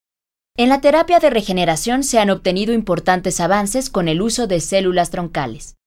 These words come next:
En la regeneración de hueso se ha desarrollado una técnica que consiste en la formación de un gel de colágeno que contiene plásmidos con el gen para la hormona paratiroidea,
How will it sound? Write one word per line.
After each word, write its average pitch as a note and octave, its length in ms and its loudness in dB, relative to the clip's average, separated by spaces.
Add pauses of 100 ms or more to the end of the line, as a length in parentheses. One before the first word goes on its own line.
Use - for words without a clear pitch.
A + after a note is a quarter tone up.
(1040)
En B3+ 120 4
la B3+ 80 6
regeneración B3+ 680 0
de E4 100 0
hueso G3+ 400 2
se A3+ 120 -2
ha F3+ 60 4
desarrollado F3+ 680 0
una F#3+ 240 -2
técnica C4 520 -2
que A#3+ 160 -4
consiste E3 480 -4
en D#3+ 100 -2
la D#3 140 -2
formación E3 540 -4
de A3+ 60 2
un A3+ 80 0
gel G3+ 240 -2
de E3+ 120 -2
colágeno F#3 640 -2 (360)
que A3+ 120 0
contiene B3 420 2
plásmidos F3 640 -2
con F#3+ 220 -2
el D#3+ 140 -2
gen G3 260 -2
para F#3+ 180 4
la D#3+ 100 2
hormona F3 400 -2
paratiroidea, F#3 840 -2